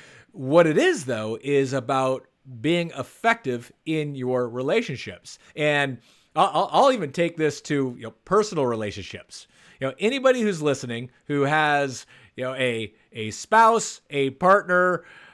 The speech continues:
uh, you know, a significant other, I'm sure if they have a successful relationship, does things sometimes that maybe they, you know, it's not their preference, but it's the other per-, person's preference. And they're doing that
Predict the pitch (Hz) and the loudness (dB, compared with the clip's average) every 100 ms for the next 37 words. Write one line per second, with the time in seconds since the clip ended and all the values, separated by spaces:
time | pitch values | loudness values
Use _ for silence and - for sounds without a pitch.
0 | - 131 135 131 143 135 135 - 139 135 | -10 -4 -2 0 0 0 0 -2 -4 0
1 | 196 190 180 156 160 135 104 107 _ _ | 0 2 -2 2 2 2 0 -6 _ _
2 | - 175 175 165 - - 302 285 123 107 | 0 2 2 -2 -8 -4 0 2 0 -4
3 | 123 _ _ _ _ _ - - _ - | -12 _ _ _ _ _ -20 -20 _ 0
4 | 160 175 165 - 214 - 175 160 254 269 | 2 4 0 0 0 0 -4 -2 -2 -2
5 | 175 - 123 - _ _ _ _ 127 113 | -8 -4 -6 -6 _ _ _ _ -8 2
6 | 285 320 - 185 175 - 170 185 165 120 | 2 2 0 -2 -2 -2 -2 -2 -4 -4
7 | 107 127 127 151 151 180 202 175 143 135 | -4 -10 -2 -2 0 2 2 0 -6 -6
8 | 185 294 370 330 - - 190 165 - 175 | 0 0 0 -6 -10 -4 0 0 -4 -10
9 | 170 226 233 - 151 127 120 196 277 277 | -6 -2 -2 -2 -12 -10 2 4 4 4
10 | 269 285 285 277 - 156 143 185 202 190 | -2 0 -4 -6 -14 -6 2 4 2 -4
11 | 220 - - 220 254 247 - 175 170 _ | -8 -8 0 4 6 4 4 0 -2 _
12 | - 160 143 131 - 143 123 127 123 156 | 0 0 0 -8 -6 0 0 0 -6 -6
13 | - _ _ 202 214 220 208 160 254 294 | -18 _ _ -4 0 2 2 0 -6 -6
14 | 254 165 147 147 | -4 -4 -4 -6